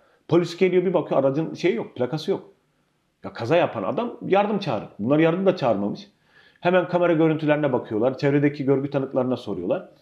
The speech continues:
Ardından da bu kişileri yakalamak üzere, e, çalışma başlatıyorlar. Bir petrol istasyonunda yakalıyorlar. Petrol istasyonunda yakalanınca ellerinde çanta, aynı zamanda üstlerinde her cebinde tıka basa para var. İki yüz seksen bin euro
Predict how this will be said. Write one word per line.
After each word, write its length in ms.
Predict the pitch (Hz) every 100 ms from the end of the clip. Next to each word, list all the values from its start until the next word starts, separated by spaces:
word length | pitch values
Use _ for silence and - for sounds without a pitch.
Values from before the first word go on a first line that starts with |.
| _ -
Ardından 460 | 151 175 175 147
da 100 | 202
bu 60 | 180
kişileri 300 | - 165 160
yakalamak 460 | 151 156 156 143 113
üzere, 380 | 110 101 - -
e, 300 | 104 98 - _ _ -
çalışma 360 | 143 117 123
başlatıyorlar. 580 | 104 101 98 127 170 214
Bir 140 | 214 -
petrol 360 | 190 190 196
istasyonunda 480 | 185 - 156 160 139
yakalıyorlar. 420 | 113 101 82 - _ _ _ _ _ - _ _
Petrol 380 | 147 147 196 202
istasyonunda 500 | 180 175 165 156 143
yakalanınca 600 | 147 147 160 165 127 117
ellerinde 500 | - 139 147 143 117
çanta, 500 | 147 156 175 175 - _ _ _ _ _
aynı 200 | 139 175
zamanda 340 | 165 170 180 190
üstlerinde 560 | 156 - 170 165 151
her 220 | 131 190 160
cebinde 460 | 131 147 214 226 -
tıka 200 | 202 165
basa 220 | 160 190
para 220 | 151 131
var. 100 | 92 -
İki 180 | - 160
yüz 120 | 151
seksen 420 | 135 - 175 156
bin 300 | 147 156 104
euro 360 | 127 107 -